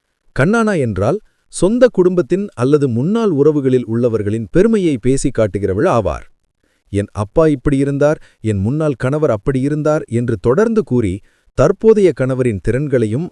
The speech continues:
ஆளுமையையும் சிறுமைப்படுத்த முயற்சிப்பவளே கண்ணானா ஆகும். ஒரு மனிதனுக்கு மிகவும் முக்கியமானது தனது மனைவியிடமிருந்து வரும் அங்கீகாரமே. இந்த குணம் கணவரிடம் தாழ்வு மனப்பான்மையை உண்டாக்குவதோடு தன் குடும்பத்திற்காக கஷ்டப்படுவதில் உள்ள ஆர்வத்தையும் அணைத்துவிடுகிறது.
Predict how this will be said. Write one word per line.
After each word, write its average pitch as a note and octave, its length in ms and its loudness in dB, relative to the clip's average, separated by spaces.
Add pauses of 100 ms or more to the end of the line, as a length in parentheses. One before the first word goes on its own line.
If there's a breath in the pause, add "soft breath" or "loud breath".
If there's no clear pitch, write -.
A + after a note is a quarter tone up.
ஆளுமையையும் B2+ 600 0
சிறுமைப்படுத்த F3+ 600 0
முயற்சிப்பவளே B2+ 680 0
கண்ணானா C#3 500 -2
ஆகும். D2+ 320 -8 (640)
ஒரு A2+ 160 2
மனிதனுக்கு F3+ 560 0
மிகவும் F3 400 0
முக்கியமானது C3 640 -2 (360 soft breath)
தனது F#3+ 320 2
மனைவியிடமிருந்து D#3 920 0
வரும் A2+ 320 0
அங்கீகாரமே. C#3 640 0 (580)
இந்த G#3+ 280 2
குணம் D#3+ 320 -2
கணவரிடம் F3+ 540 -2
தாழ்வு F#3 340 2
மனப்பான்மையை C3+ 680 -2
உண்டாக்குவதோடு A2 800 -2 (440)
தன் C3 140 2
குடும்பத்திற்காக E3+ 800 0
கஷ்டப்படுவதில் C#3+ 760 -2
உள்ள A2+ 160 0 (120)
ஆர்வத்தையும் E3+ 680 -2
அணைத்துவிடுகிறது. G#2 760 -2